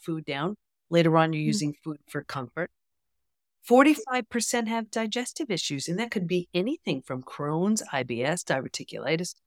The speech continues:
Speaker 1: you name it. The most common mental symptoms, and by the way, with a narcissist, count
Speaker 2: Yeah.
Speaker 1: on these symptoms for sure,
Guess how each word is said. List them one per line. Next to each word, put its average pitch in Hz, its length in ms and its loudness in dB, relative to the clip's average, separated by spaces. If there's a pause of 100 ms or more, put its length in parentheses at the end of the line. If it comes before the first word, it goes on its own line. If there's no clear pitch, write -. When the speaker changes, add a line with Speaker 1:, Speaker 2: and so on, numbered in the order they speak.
(300)
Speaker 1:
you 180 160 2
name 190 220 8
it. - 120 -2 (320)
The 202 60 -4
most 202 200 4
common 202 320 2
mental 165 280 2
symptoms, 220 460 -8
and 196 160 -4
by 220 160 8
the 254 100 2
way, 262 380 4 (540)
with 185 280 2
a 180 60 6
narcissist, 214 880 2 (340)
count 233 400 2
Speaker 2:
Yeah. 220 220 6
Speaker 1:
on 165 240 0
these 165 240 2
symptoms 165 420 -2
for - 180 -4
sure, 120 340 -8